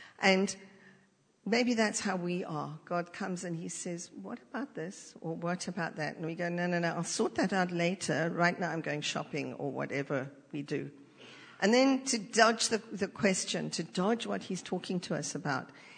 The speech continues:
she says, "Now where, where do, where should we worship? Should we worship here or should we worship on, in Jerusalem?" I mean, totally irrelevant. It changed the conversation. Jesus says,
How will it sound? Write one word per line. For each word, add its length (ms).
she 180
says, 300
"Now 160
where, 400
where 520
do, 240
where 240
should 240
we 100
worship? 560
Should 240
we 100
worship 440
here 300
or 140
should 300
we 140
worship 560
on, 320
in 160
Jerusalem?" 600
I 60
mean, 220
totally 960
irrelevant. 800
It 140
changed 440
the 60
conversation. 840
Jesus 520
says, 500